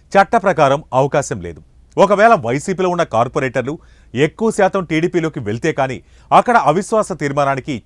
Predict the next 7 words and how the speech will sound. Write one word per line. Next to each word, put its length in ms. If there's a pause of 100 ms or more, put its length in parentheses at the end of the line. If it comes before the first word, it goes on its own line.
ఛాన్స్ 200
ఉండే 320
అవకాశం 440
లేదని 320 (340)
రాజకీయ 520
ప్రముఖులు 420
అంటున్నారు. 400